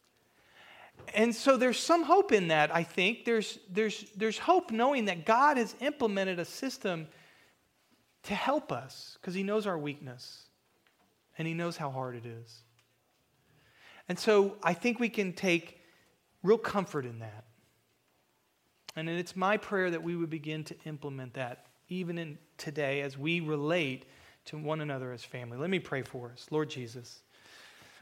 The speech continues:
thank you for, uh, this passage on forgiveness. I pray that as we begin to let this settle in our hearts and our minds, uh, and as we think about implementing this in our,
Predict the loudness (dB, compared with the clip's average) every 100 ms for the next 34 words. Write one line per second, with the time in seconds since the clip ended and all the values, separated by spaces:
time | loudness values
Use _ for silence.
0 | -6 2 2 4 0 4 6 8 6 2
1 | 0 2 2 2 -2 2 4 4 4 -2
2 | -2 -2 -4 -2 -2 -4 -4 -6 -6 4
3 | 6 6 4 -2 -10 _ _ _ _ _
4 | _ _ _ _ _ _ _ _ _ _
5 | _ _ _ -2 4 4 4 2 0 2
6 | 4 4 2 -4 -18 -20 -10 -2 6 6
7 | 6 2 0 0 -12 -14 -12 -4 0 2
8 | 0 0 -4 -4 0 2 2 -2 -10 -8
9 | -2 0 0 -4 -8 -16 -20 -20 -20 -20
10 | _ -20 -16 -12 -4 2 2 2 0 -2
11 | -2 -2 0 0 0 -2 -4 -4 -4 -6
12 | -4 -6 -6 -8 -10 -12 -10 -10 -10